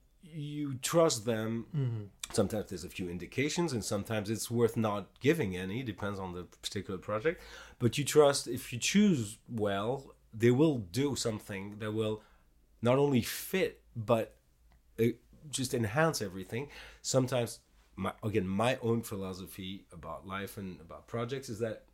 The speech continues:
Speaker 1: um, sometimes when you give someone too many, uh, guidelines, they feel stifled,
Speaker 2: Mm-hmm.
Speaker 1: and I don't think it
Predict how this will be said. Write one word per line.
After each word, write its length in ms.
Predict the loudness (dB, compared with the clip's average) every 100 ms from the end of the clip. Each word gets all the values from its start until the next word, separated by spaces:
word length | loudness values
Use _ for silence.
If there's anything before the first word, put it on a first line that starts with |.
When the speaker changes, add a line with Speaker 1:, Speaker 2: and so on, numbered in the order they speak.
| _
Speaker 1:
um, 280 | -8 -6 -6 -8 -20 -20 _ -20 -18
sometimes 420 | -4 -2 0 0 0
when 160 | -2
you 100 | -2 -4 -8
give 240 | -4 -4
someone 300 | -2 -2 -2
too 160 | -4 -6
many, 380 | -6 -6 -10 -14 _ -20
uh, 40 | -10
guidelines, 600 | -4 -4 -4 -6 -6 -8 -12 -12
they 120 | -8
feel 180 | -4 -4
stifled, 540 | -4 -6 -8 -8 -8 -2
Speaker 2:
Mm-hmm. 200 | 0 0
Speaker 1:
and 100 | -2
I 60 |
don't 180 | -4 -6
think 280 | -8 -8
it 80 | -10